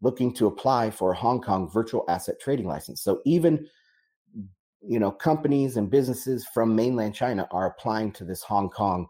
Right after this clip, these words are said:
license, trying to get in on the deal, which is huge. Okay. Going into the macro headlines, U S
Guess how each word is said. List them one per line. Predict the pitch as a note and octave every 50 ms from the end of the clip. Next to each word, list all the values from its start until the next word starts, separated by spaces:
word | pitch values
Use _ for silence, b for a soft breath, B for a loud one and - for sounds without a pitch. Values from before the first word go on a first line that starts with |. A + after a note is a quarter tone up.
| _ _ _ _ _ -
license, | F2 G2 A2+ C3 A#2 - - F2 E2 - - - _ _ _ _ _ _ _ _ -
trying | - C#3 C3+ B2+ -
to | F#2
get | F2 G#2+ G#2 -
in | - A2 A#2 G#2+ G2 -
on | - F2+ F#2 F#2 F2+ F2 E2+ - _ _ -
the | F2+
deal, | F2 G2+ B2+ B2 F2 D#2+
which | E2 F2 - - - -
is | - - - -
huge. | - - - - - C3+ A#2+ - - - - - - _ _ _ _ _ _ _ _ _ _ _ _ _ _ _ _ _ _ _ _ _ _ _ _ _ _ -
Okay. | F#2 G2 - - - - b b b b b b b b b b b _ -
Going | A#2 A#2+ B2+ G#2 A2+
into | B2+ B2 - B2+
the | A#2+ A2+
macro | G#2+ G2 F#2 G2 G#2 A#2 - - A2+ G#2 G2
headlines, | F#2+ G#2+ F#2+ F2+ G#2 G2+ G2+ G2 E2 F2+
U | A2 B2
S | A2+ A2+